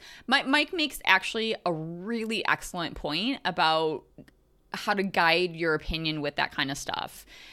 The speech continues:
Speaker 2: And I totally agree with him that, you know, is this a world that's already been sufficiently explored?
Speaker 1: We don't even know the names of ninety percent of the
Speaker 2: Exactly,
Speaker 1: characters.
Speaker 2: exactly.
Speaker 1: So, yeah.
Speaker 2: So, so yeah, when he put it that way, I was like, he's, yeah, he's absolutely right. This is a world that actually we just scratched the surface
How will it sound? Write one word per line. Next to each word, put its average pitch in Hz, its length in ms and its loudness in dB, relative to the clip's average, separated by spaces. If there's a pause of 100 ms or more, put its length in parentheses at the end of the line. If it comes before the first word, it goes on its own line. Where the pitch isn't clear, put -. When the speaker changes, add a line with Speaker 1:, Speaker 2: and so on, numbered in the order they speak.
(200)
Speaker 2:
And 165 560 4
I 170 140 4
totally 226 580 -2
agree 165 280 -2
with 160 180 -2
him 151 400 -2
that, 151 500 2 (580)
you 214 100 0
know, 190 160 4
is 208 200 2
this 240 160 -2
a 254 60 0
world 226 240 0
that's 226 160 -2
already 220 220 0
been 208 160 -4
sufficiently 208 500 -6
explored? - 560 -2 (340)
Speaker 1:
We 160 140 6
don't 285 120 8
even 247 180 6
know 226 80 10
the 180 100 6
names 156 500 6
of 147 220 2
ninety 160 240 6
percent 170 300 6
of 254 60 6
the 151 40 8
Speaker 2:
Exactly, 226 420 10
Speaker 1:
characters. 170 220 6
Speaker 2:
exactly. 208 680 8
Speaker 1:
So, 165 40 6
yeah. 180 300 8
Speaker 2:
So, 233 340 6
so 202 160 -2
yeah, 247 460 8
when 208 160 2
he 233 140 0
put 320 180 -2
it 381 140 0
that 220 180 6
way, 247 140 2
I - 20 -
was 240 100 -2
like, 285 120 -4
he's, 277 340 -4
yeah, 262 320 2
he's 226 180 -2
absolutely 226 480 0
right. 269 260 2
This 170 160 -6
is 220 140 -8
a 294 60 -4
world 185 400 0
that - 240 0
actually 180 320 4
we 185 180 -4
just 208 420 -6
scratched - 520 0
the 175 60 -4
surface 135 360 -6